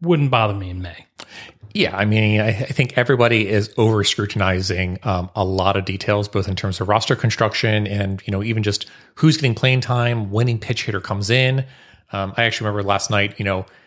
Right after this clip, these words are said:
Speaker 2: O'Hearn came in for pinch hit with, like, two outs, and people were like, "Well, why is O'Hearn pitch hitting right now?" And I'm like,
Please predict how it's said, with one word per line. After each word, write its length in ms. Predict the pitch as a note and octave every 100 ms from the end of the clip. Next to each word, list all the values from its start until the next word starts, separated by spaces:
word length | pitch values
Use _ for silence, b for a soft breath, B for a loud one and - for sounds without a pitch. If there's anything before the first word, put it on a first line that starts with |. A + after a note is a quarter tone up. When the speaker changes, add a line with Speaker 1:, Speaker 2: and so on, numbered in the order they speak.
| b A2+
Speaker 2:
O'Hearn 300 | - C3 A#2
came 240 | - A2+
in 120 | G#2
for 160 | - G#2+
pinch 280 | - G#2+ -
hit 80 | G2+
with, 120 | G2
like, 200 | F#2+ -
two 200 | B2 G#2
outs, 280 | G2+ A2 -
and 80 |
people 140 | G2+ G2
were 20 |
like, 240 | F#2 F#2 A2
"Well, 80 |
why 200 | G2+ B2+
is 160 | E3 D3
O'Hearn 280 | A#2 A#2+ G#2+
pitch 280 | - A#2 -
hitting 260 | A2 G2+
right 220 | F#2+ F#2
now?" 240 | G2 F#2+ E2+
And 80 | F#2
I'm 80 | G2+
like, 360 | F#2+ F#2+ -